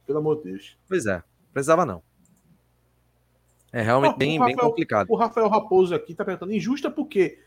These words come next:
Speaker 1: Injusta porque ele não agrediu, porra. Nem agrediu, nem tentou. Não fez o movimento inteiro, não, pô.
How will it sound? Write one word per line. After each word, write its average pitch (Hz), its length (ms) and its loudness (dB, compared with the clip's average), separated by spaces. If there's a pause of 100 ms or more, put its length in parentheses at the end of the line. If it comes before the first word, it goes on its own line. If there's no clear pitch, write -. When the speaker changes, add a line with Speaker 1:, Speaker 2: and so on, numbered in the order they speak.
(240)
Speaker 1:
Injusta 302 440 2
porque 330 340 -4
ele 294 160 0
não 311 160 2
agrediu, 311 480 0
porra. 214 480 0
Nem 285 200 0
agrediu, 294 400 -2
nem 311 120 -4
tentou. 277 640 4 (220)
Não 320 140 -4
fez 294 260 -4
o 302 60 -2
movimento 269 420 -2
inteiro, 277 320 -6
não, 226 180 0
pô. 180 280 -4